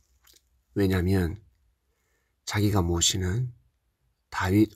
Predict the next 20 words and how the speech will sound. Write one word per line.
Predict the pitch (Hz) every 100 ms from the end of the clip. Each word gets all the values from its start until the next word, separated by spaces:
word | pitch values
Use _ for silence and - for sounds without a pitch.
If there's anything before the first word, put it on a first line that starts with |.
| -
왕이 | 95 95 92 80
있기 | -
때문입니다. | - 101 101 92 92 - - - _ _ _ _ _ _ _ _ _ _ _ _ _ _ _ _ _ _ _ _ _ _
아브넬을 | - 113 117 120 107 101 98 78 - -
원수로 | 101 104 135 107
규정하고 | 98 98 120 101 90 80
아브넬을 | 90 104 104 95 87
죽이고자 | - 113 104 87
한다면 | 95 117 110 87 92 131 131 _ _ _ _ -
요압은 | 92 82 110 98 123
군대 | - 98 117
장관이 | 107 92 95 101
될 | 104 104
수가 | - - 87
없습니다. | - - 95 82 - - _ _ _ _ _ _ _ -
다윗의 | 104 113 135 - 107
신복이 | - 131 117 104
될 | 98
수 | - 80
없습니다. | - - 87 - - -